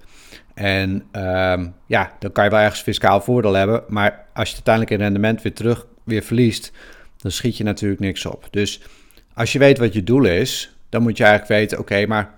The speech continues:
hoe ga ik het dan investeren? Via welk kanaal? Op welke manier? En dan vooral ook waarin? En waarin betekent ook dus heel erg dat je snapt wat het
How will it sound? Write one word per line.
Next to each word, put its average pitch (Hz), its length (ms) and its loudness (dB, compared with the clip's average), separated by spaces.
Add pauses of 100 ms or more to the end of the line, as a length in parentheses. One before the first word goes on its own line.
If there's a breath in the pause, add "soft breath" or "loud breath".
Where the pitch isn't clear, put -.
hoe 120 320 -2
ga 107 200 6
ik 107 100 0
het 113 100 -8
dan 101 140 0
investeren? 98 680 2
Via 101 360 -2
welk 95 400 0
kanaal? 101 540 0
Op - 120 -16
welke 95 320 -2
manier? 98 540 -2 (420 loud breath)
En 127 100 0
dan 107 160 0
vooral 95 300 2
ook 98 220 -4 (180)
waarin? 98 800 0 (600 loud breath)
En 110 640 0
waarin 120 640 4
betekent 110 560 -2
ook 98 220 -6
dus 98 160 -4
heel 101 240 0
erg 101 120 -2
dat 101 260 -4
je 101 100 -4
snapt - 600 -4
wat 95 320 -4
het - 420 -8